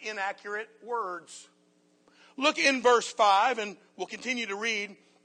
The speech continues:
"Then Sanballat sent his servant to me as before, a fifth time." Golly, will this guy not let up? "A fifth time with an open letter in his hand. And in that letter it was written,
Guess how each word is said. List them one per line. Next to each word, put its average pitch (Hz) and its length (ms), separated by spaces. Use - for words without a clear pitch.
"Then 302 260
Sanballat 214 680
sent 294 340
his 330 160
servant 277 520
to 226 100
me 233 220
as 233 120
before, 240 640
a 208 80
fifth - 540
time." 196 560
Golly, 285 420
will 202 120
this 185 140
guy 277 240
not 226 240
let 208 160
up? 311 400
"A 208 100
fifth 392 380
time 196 540
with 202 160
an 202 160
open 240 380
letter 196 580
in 170 100
his 170 120
hand. 202 400
And 180 120
in 262 100
that 240 200
letter 247 300
it 233 80
was 185 140
written, 170 560